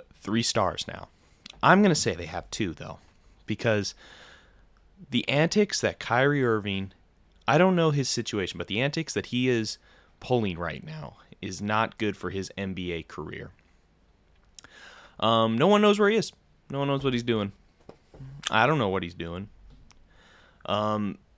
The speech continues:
but in the grand scheme of things, he needs to realize his actions have consequences. Um,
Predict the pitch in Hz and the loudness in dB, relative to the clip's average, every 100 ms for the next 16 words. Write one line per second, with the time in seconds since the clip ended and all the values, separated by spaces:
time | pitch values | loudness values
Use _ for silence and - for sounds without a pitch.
0 | _ - - 131 120 127 117 - - - | _ -20 -20 -6 2 4 4 0 -18 -20
1 | - - _ - _ 139 131 120 139 127 | -20 -20 _ -20 _ -2 0 0 0 0
2 | - 156 202 165 120 110 104 104 - - | -2 0 0 0 -2 -2 -2 -4 -8 -12
3 | - _ _ _ _ _ _ _ _ _ | -16 _ _ _ _ _ _ _ _ _
4 | _ _ _ _ _ - - 156 147 135 | _ _ _ _ _ -16 -6 0 2 0
5 | - 117 107 131 123 98 95 92 - - | -2 -6 -2 2 2 2 0 -4 -8 -12
6 | _ - 131 104 - 95 92 - 101 87 | _ -16 -10 -10 -2 -2 -2 -4 -8 -8
7 | 92 82 - 82 78 - - - - - | -8 -8 -6 -10 -10 -14 -18 -20 -18 -18
8 | - - _ _ _ _ _ _ _ _ | -18 -20 _ _ _ _ _ _ _ _
9 | _ _ _ - - 95 92 95 90 | _ _ _ -18 -8 -6 -4 -6 -8